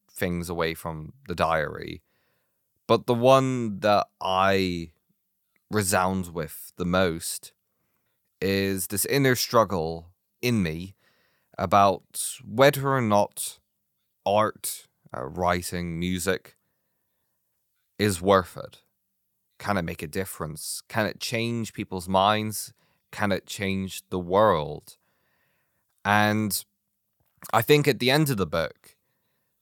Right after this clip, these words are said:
I realized that, yeah, it,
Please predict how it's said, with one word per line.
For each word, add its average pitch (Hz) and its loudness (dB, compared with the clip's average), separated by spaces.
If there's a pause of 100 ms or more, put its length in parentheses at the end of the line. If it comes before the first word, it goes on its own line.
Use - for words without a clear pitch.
(160)
I 101 6
realized 110 6
that, 101 4 (560)
yeah, 123 6 (720)
it, 120 -2